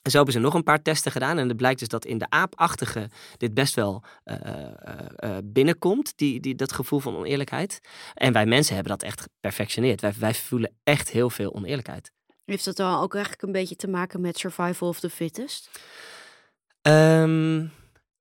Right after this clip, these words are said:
Speaker 1: nou, wellicht wel. Daar kan ik wel in meegaan. Ja, want je wilt toch jezelf zoveel mogelijk kansen geven en je wil de sterkste zijn.
Speaker 2: Ja.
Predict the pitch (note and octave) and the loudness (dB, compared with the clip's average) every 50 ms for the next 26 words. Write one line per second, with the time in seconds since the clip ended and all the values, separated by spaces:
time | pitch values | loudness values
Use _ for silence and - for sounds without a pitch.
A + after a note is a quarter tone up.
0 | _ _ _ _ _ _ _ _ _ _ _ _ _ _ _ _ _ _ _ _ | _ _ _ _ _ _ _ _ _ _ _ _ _ _ _ _ _ _ _ _
1 | _ _ - G3+ A3+ B3+ C#4 G#3 C3+ - - D#3+ F3 F#3+ A3+ D4 - - - - | _ _ -4 -2 2 6 6 6 4 4 4 4 6 8 8 6 4 2 4 4
2 | D4 A#2 G2+ G#2+ - - _ - - - - - F3 C3 - A#2 G#2+ A2 A#2+ D#3 | 4 4 4 2 -4 -12 _ -4 0 0 4 4 4 4 4 2 0 0 0 0
3 | G3 E3+ - F#2+ G2 A2 C3+ C3+ G#2+ G2 A2+ A2 - - _ _ _ - B2+ A#2+ | 0 -2 -2 -4 0 2 4 4 4 2 0 -4 -4 -8 _ _ _ -2 0 2
4 | A#2 B2 A2+ - - E3 E3 - - A2+ G#2+ G#2 A2+ B2+ C#3+ C3+ - - A2+ G#2 | 4 2 2 2 0 0 0 0 0 -2 0 4 4 4 4 4 2 -2 -2 -2
5 | - - D3+ D3+ B2+ A2 G#2+ - G#2+ G#2 _ _ _ - D#3 D#3+ F3+ E3+ - - | 2 4 4 4 4 0 0 -4 -8 -12 _ _ _ 0 2 2 2 2 0 -2
6 | G2+ - - F#2+ F#2+ G2+ - - B2 C3+ - A2+ A2+ A2 G#2+ G#2 G#2 A#2 G#2 G#2 | -4 -4 -4 -4 -6 -6 -6 -6 -8 -6 -4 -4 -4 -2 -2 -2 -4 -4 -4 -4
7 | - - C3 B2+ C3+ - - - A2 G2 G2+ A#2 C3 C3+ - - G#2+ E3 G3+ - | -2 0 0 -2 -2 -2 -6 -8 -6 -6 -2 0 -2 -2 -2 -4 -8 -8 -8 -8
8 | D#3+ D#3 B2+ D#2+ | -8 -8 -10 -10